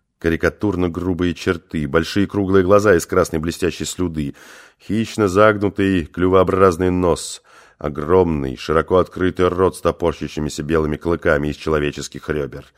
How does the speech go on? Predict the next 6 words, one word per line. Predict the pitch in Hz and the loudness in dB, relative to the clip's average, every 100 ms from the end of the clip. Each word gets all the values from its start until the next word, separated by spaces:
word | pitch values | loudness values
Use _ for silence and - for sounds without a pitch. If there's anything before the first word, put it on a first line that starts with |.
| _ _ _ _ _ _ _ | _ _ _ _ _ _ _
Уши | 127 143 - | -6 -6 -4
чудовища | 90 92 85 80 73 - 69 64 | -4 -2 0 0 0 -6 -10 -8
почти | - 80 - 120 | -4 -4 -2 -2
доставали | 107 - 110 110 107 | -2 2 4 4 4
до | |
земли, | 104 107 107 98 76 | 0 0 0 0 -2